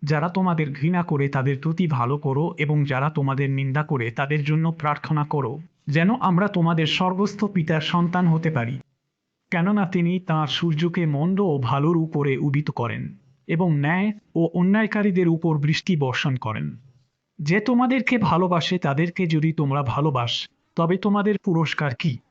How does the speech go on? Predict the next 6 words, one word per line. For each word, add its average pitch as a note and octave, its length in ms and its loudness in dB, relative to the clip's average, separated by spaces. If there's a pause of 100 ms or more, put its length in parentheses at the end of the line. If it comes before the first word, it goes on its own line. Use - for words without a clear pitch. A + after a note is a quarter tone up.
(1700)
পাবলিকেরাও G#3 600 2
কি G3+ 200 -2
একই D#3+ 300 0
কাজ C#3+ 320 -2
করে C#3 240 -2
না? B2 200 -2